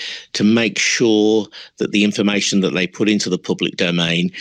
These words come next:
is released in a responsible way that doesn't jeopardise lives?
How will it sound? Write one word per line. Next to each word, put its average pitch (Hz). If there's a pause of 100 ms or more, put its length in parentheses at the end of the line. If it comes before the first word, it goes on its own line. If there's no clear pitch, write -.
(280)
is 131
released 123
in 113
a 110
responsible 104
way 90
that 107
doesn't 107 (160)
jeopardise 82
lives? -